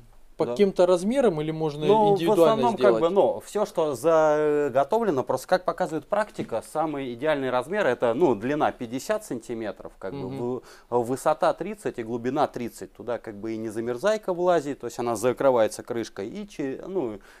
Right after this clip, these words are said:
Speaker 2: и четыре литра канистра масла, то есть, как бы, да.
Speaker 1: Мгм.
Speaker 2: Ну, а кто-то просит иногда там, ну, чуть побольше, там, пятьдесят пять сделать, там, кто-то поменьше, то есть, ну, это без, без проблем, как бы. А так вот, ну, пятьдесят, тридцать, тридцать —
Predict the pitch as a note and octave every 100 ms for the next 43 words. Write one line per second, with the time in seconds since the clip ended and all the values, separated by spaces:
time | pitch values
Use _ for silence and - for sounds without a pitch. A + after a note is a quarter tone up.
0 | _ D#3 D#3+ - D#3 A#2+ A#2+ - A2+ -
1 | G#2+ B2+ - G#2+ F#2+ F2+ - D2 D2+ D2+
2 | - E2+ F2+ C#3+ B2+ C3+ E3+ D3 - -
3 | B2+ - A3+ A#3 - E3+ G3+ D3 - A2+
4 | G#2+ G#2+ C#3 G#2+ G#2+ C3+ F#2 - - C3+
5 | G2 G#2 G2+ G#2 F#2 - A#2+ A#2 - G2
6 | F2 F2 F#2+ F2 E2+ D#2+ _ B2+ G2+ G2+
7 | F#2 F2 F2 - - - - A2 G#2 G#2+
8 | A2 B2 A#2 A2+ G#2 A#2+ - - A#2+ G2
9 | F2+ F#2 G2+ G#2+ B2+ A3+ C#3+ D3+ _ _
10 | F3 - - - - - - A2+ D#3+ D3+
11 | - B2 - - A#2 -